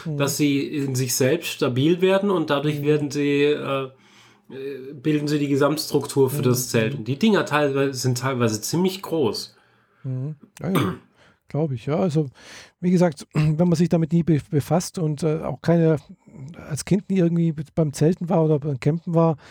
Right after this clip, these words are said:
Speaker 1: dann wird's halt, wenn man schon, doch schon fortgeschrittenen Alters ist, dann doch noch ein bisschen schwieriger, sich da reinzukommen irgendwie, denk ich
Speaker 2: Ja.
Speaker 1: mal.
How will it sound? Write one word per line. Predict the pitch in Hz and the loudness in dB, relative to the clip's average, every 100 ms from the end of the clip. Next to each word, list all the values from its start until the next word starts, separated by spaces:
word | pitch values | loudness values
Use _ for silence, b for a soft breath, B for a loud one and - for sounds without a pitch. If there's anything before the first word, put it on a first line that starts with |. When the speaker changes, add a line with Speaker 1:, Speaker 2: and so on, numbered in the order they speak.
| B B B B B | B B B B B
Speaker 1:
dann | 151 | -2
wird's | 160 - | 0 2
halt, | 160 - - - | 0 0 -8 -4
wenn | 165 | 0
man | 180 156 | 2 2
schon, | 175 190 - | 2 -2 0
doch | 190 | 0
schon | - 180 | 2 2
fortgeschrittenen | 175 - 180 - 170 160 170 | 2 0 -2 0 0 0 0
Alters | 156 170 143 | 0 2 2
ist, | 147 165 | 2 0
dann | 151 | 2
doch | 160 156 | 0 0
noch | 156 | -2
ein | - | 0
bisschen | 135 127 | 0 0
schwieriger, | - 160 175 147 | 0 2 4 2
sich | 120 - - - _ _ _ _ _ _ - | 0 -4 -8 -12 _ _ _ _ _ _ -2
da | 147 | 0
reinzukommen | 131 165 156 - 127 120 | 2 2 0 -4 -4 -4
irgendwie, | 117 117 120 | -4 -6 -6
denk | 123 117 | -4 -6
ich | 113 | -4
Speaker 2:
Ja. | 117 117 | 0 0
Speaker 1:
mal. | 117 | 0